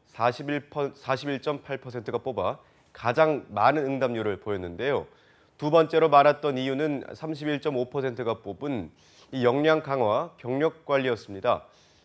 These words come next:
또 삼 위는 십팔점삼 퍼센트의 비율을 보인 상사, 동료에 대한 불만이었습니다.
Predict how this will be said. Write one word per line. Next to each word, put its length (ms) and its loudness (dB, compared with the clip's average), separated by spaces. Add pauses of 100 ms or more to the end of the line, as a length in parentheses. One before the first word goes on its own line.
(120)
또 80 -10
삼 180 2
위는 420 4
십팔점삼 720 -4
퍼센트의 460 -4
비율을 300 -2
보인 340 -4 (260)
상사, 640 -2 (160)
동료에 460 0
대한 400 -2
불만이었습니다. 840 -6